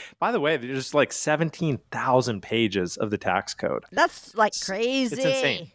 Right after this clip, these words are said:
Speaker 1: It's
Speaker 2: Yeah.
Speaker 1: insane.
Speaker 2: Right.
Speaker 1: And there's no one person that understands everything about the
Speaker 2: Everything.
Speaker 1: tax code.
Speaker 2: Right,
Speaker 1: So you'll
Speaker 2: right.
Speaker 1: talk to C P As or E As,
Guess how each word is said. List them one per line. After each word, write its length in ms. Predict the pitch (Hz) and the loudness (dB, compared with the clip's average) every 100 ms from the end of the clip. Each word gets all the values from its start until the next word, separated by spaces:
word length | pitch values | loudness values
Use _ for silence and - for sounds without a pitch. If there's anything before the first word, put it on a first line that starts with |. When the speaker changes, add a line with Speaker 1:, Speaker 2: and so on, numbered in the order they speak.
| _ | _
Speaker 1:
It's 240 | 175 175 | 2 4
Speaker 2:
Yeah. 160 | 208 147 | 2 0
Speaker 1:
insane. 460 | 123 - 139 87 - 190 | -2 0 0 0 -6 -6
Speaker 2:
Right. 180 | 208 180 | -4 0
Speaker 1:
And 80 | 143 | 2
there's 180 | 156 127 | 2 0
no 220 | 139 170 | 0 0
one 340 | 175 147 156 143 | 0 0 -4 -6
person 720 | - 151 143 123 107 107 98 | 0 2 2 0 0 0 2
that 180 | 113 - | 2 2
understands 880 | 127 117 - 123 113 104 101 - - _ _ | 0 2 0 0 2 2 0 -2 -6 _ _
everything 340 | 143 131 117 - | 0 0 0 -2
about 180 | - 151 | -2 -4
the 80 | - | -2
Speaker 2:
Everything. 20 | |
Speaker 1:
tax 320 | 110 98 - | 0 0 -2
code. 280 | - 98 95 | -2 0 0
Speaker 2:
Right, 360 | 190 208 151 - | -2 0 -2 -6
Speaker 1:
So 160 | - 139 | 0 2
you'll 140 | 135 | 2
Speaker 2:
right. 40 | 131 | 0
Speaker 1:
talk 300 | 151 156 - | 2 2 0
to 300 | 147 139 131 | 0 0 0
C 240 | - 147 | 0 -4
P 200 | 139 139 131 | -2 -2 0
As 380 | 131 135 120 | 2 0 -2
or 200 | 117 110 - | 0 -2 -2
E 220 | 123 127 | -4 0
As, 440 | 123 123 131 - | 2 2 0 -4